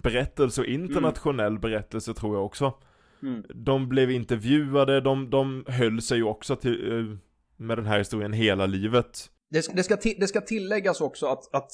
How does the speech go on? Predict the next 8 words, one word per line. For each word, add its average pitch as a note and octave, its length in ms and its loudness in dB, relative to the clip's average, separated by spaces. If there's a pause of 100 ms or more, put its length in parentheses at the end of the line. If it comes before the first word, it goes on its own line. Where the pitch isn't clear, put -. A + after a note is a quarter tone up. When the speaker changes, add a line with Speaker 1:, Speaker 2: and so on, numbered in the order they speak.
(300)
Speaker 2:
framförallt D3+ 580 2
var C#3 120 2
det C3+ 60 0
ju C3 60 2
då A#2+ 280 -2
Betty D#3 400 0
Hill A2 320 -2
som, A#2 300 -2